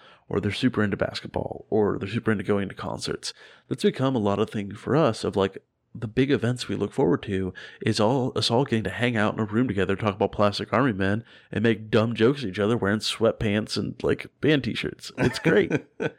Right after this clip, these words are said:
Speaker 2: It,
Speaker 1: Like,
Speaker 2: you know, even if it's only once every few months, like,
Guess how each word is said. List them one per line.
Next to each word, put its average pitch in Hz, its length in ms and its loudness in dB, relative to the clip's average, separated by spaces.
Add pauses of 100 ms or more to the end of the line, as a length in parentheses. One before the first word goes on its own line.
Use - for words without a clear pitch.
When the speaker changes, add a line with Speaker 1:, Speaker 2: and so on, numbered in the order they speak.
(540)
Speaker 2:
It, - 260 -6 (140)
Speaker 1:
Like, 113 160 -4
Speaker 2:
you 120 80 -2
know, - 40 -14 (220)
even 170 240 2
if 190 160 0
it's 170 140 -8
only 151 260 -2
once 117 320 -2
every 127 180 0
few 123 200 -2
months, 107 420 -4 (180)
like, 107 240 0